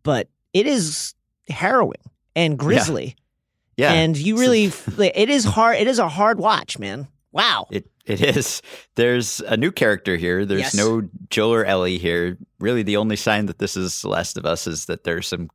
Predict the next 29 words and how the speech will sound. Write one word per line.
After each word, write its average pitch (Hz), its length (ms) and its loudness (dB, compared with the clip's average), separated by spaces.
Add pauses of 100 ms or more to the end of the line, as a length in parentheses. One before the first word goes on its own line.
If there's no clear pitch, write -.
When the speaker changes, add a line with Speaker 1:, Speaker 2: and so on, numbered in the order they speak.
Speaker 2:
clickers 101 480 -2
at 98 120 -4
the 101 80 -4
Speaker 1:
Yeah. 95 120 2
Speaker 2:
end 101 240 -2
and 87 220 -4 (340)
has 90 200 -2
Last 92 280 -2
of 90 80 -4
Us 90 140 -2
sounding 87 680 -4
music. 104 560 -2
But 101 300 2 (400)
yeah, 208 180 4
we've 98 360 -2
got 110 380 2
people 143 280 -2
getting 127 260 0
hit 117 240 -2
with 95 240 -2 (140)
hatchets - 680 -2
and 113 160 2
hammers. 139 920 0
We've 101 240 -4
got 101 220 0 (240)
someone 107 400 -2
almost 117 480 0
getting 95 260 0
hanged. 123 560 0